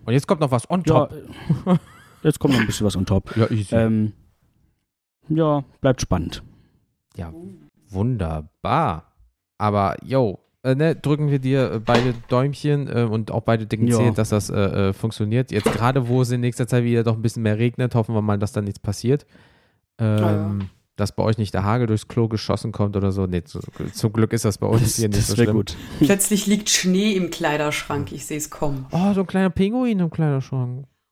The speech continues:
Speaker 3: Oh, da machst du die Tür auf und findest Narnia. Uh.
Speaker 1: Und der hat so Skier und der kommt dir entgegen.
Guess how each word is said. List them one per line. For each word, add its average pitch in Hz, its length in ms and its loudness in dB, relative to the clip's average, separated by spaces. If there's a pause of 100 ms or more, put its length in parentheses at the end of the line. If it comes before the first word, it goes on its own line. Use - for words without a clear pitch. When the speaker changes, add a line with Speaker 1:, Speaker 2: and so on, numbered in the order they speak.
(180)
Speaker 3:
Oh, 320 520 2 (520)
da 269 80 0
machst 269 240 2
du - 40 0
die 277 100 2
Tür 285 320 2
auf 277 140 -2
und 262 100 2
findest 247 400 0
Narnia. 202 760 0 (140)
Uh. 349 40 4 (1000)
Speaker 1:
Und 131 120 0
der 123 60 2
hat 113 80 -4
so 98 100 -2
Skier 180 320 -2
und 98 80 -4
der 90 80 -4
kommt 120 180 -4
dir 98 40 0
entgegen. 92 340 -4